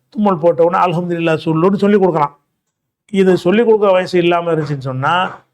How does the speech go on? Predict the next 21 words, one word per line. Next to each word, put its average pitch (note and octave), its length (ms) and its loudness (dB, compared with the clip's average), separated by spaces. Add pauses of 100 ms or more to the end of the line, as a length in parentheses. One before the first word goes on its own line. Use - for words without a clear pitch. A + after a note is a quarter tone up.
(160)
நீங்க G3 420 0
அல்ஹம்துலில்லாஹ் F#3+ 480 0
சொல்வது, F3+ 480 0
குழந்தை G#3 540 0
அல்ஹம்துலில்லாஹ் F3+ 420 0
சொன்னது F3 260 -2
ஆகவே E3+ 320 2
ஆகாது. D3+ 340 0 (720)
ஒருத்தர் D#3+ 340 2
செய்கிற F#3 420 0
செயல் E3+ 300 -2
வந்து E3+ 240 0
இன்னொருத்தருக்கு G#3 680 0
சேராது F3+ 340 2
என்பது E3+ 380 -2
இஸ்லாத்தினுடைய E3+ 600 0 (240)
அடிப்படையான F3 640 0
சட்டம். D#3+ 440 -6 (540)
குர்ஆன்ல F3 460 -2
வந்து E3+ 180 2
ஆறா-, F3 360 4